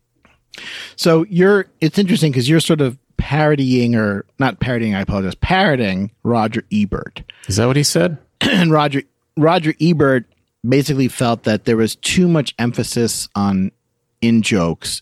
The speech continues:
Speaker 1: or sort of, like, you had to have too much knowledge of the show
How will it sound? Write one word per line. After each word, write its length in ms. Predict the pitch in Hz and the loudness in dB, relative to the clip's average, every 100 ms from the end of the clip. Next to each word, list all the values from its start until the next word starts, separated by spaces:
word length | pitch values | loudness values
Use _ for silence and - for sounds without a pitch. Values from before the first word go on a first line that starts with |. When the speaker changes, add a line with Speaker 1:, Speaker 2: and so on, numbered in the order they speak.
| _ | _
Speaker 1:
or 260 | 107 101 98 | -2 0 0
sort 220 | - 113 | 0 -2
of, 140 | 95 98 | -2 -2
like, 280 | 92 85 _ | -4 -6 _
you 140 | 110 | -2
had 140 | 101 120 | 0 0
to 60 | |
have 240 | 110 95 - | -2 -4 -6
too 480 | - - - 156 143 | -6 -2 2 4 4
much 360 | 135 120 - | 2 0 -2
knowledge 460 | 110 104 98 98 95 | -2 0 2 0 -2
of 80 | 92 | -4
the 100 | 90 | -4
show 480 | - 104 92 92 | -2 0 0 0